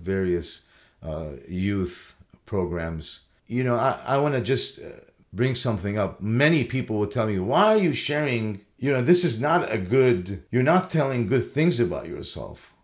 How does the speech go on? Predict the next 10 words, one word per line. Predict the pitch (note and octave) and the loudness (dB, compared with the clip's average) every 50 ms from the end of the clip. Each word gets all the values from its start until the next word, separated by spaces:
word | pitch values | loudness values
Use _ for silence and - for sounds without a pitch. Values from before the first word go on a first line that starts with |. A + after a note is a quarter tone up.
| _ - | _ -8
And | G2 A2 A2 A2 G#2 - - - _ _ _ - - | -4 -4 -2 -2 -4 -6 -10 -14 _ _ _ -14 -8
I | - A2+ C3 | -4 -2 0
wanna | C#3+ D3+ C3+ B2+ | 0 0 0 -2
tell | A#2+ - B2+ A#2+ A#2 | -2 0 2 2 4
the | A2 G#2 G2+ A2+ | 4 2 2 0
listeners, | A#2 - - G#2+ F#2 F2+ F2+ E2 - - - _ _ _ _ _ _ _ - - - | -2 -2 -2 -4 -4 -4 -4 -6 -8 -10 -14 _ _ _ _ _ _ _ -18 -8 -2
how | C3 C#3 D3+ E3 | 2 4 4 6
will | D#3+ D#3+ C#3+ B2 | 6 6 4 4
someone | - - - B2 A#2 A#2 A2+ G#2+ G#2 G2+ G2 | 2 2 0 0 0 0 0 -2 -2 -2 0
learn | G#2 A2 A2 G#2 F#2+ E2+ D#2+ C#2+ D#2+ | 0 0 -2 -2 -4 -6 -8 -10 -12